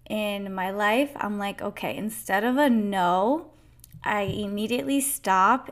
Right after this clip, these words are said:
and I think to myself, "Why am I feeling this way? Is it really that scary, or am I making it worse than it is," right?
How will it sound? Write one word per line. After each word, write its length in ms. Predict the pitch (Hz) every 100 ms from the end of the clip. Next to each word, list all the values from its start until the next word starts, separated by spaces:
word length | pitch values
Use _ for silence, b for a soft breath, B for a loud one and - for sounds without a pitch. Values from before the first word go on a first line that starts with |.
| -
and 300 | 226 214 214
I 80 | 226
think 280 | - 214 220
to 120 | 226
myself, 640 | 208 214 - 208 202 -
"Why 460 | 208 202 190 196 226
am 160 | 247 233
I 100 | 220
feeling 460 | - 208 202 185
this 200 | 180 -
way? 340 | 156 - - - b b b b -
Is 160 | 226
it 240 | 254 208 196
really 280 | 226 285 311
that 200 | 320 311
scary, 680 | - 302 311 330 349 349 330 247
or 240 | 254 247
am 220 | 226 226
I 100 | 226
making 460 | 220 214 208 247 240
it 180 | 220 202
worse 380 | 214 214 220
than 240 | - 208 190
it 120 | 180
is," 460 | 185 - - - -
right? 320 | 185 190 214